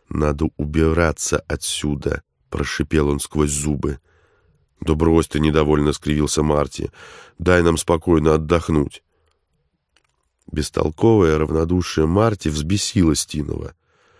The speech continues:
Можно было, конечно, оставить его с Карелой здесь, а самому отправиться домой. Но Стинов догадывался, что не успеет он спуститься по лестнице, как они оба примутся жевать эфемер,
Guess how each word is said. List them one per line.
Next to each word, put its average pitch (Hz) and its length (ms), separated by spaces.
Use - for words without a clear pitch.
Можно 90 340
было, 87 260
конечно, 90 580
оставить 123 580
его 113 180
с - 80
Карелой 123 420
здесь, 120 600
а - 140
самому 85 480
отправиться 90 560
домой. 101 600
Но 78 160
Стинов 85 360
догадывался, 82 800
что - 240
не 85 100
успеет 87 640
он 80 200
спуститься - 720
по 90 180
лестнице, - 760
как 80 220
они 92 260
оба 104 280
примутся 98 540
жевать 90 420
эфемер, 92 680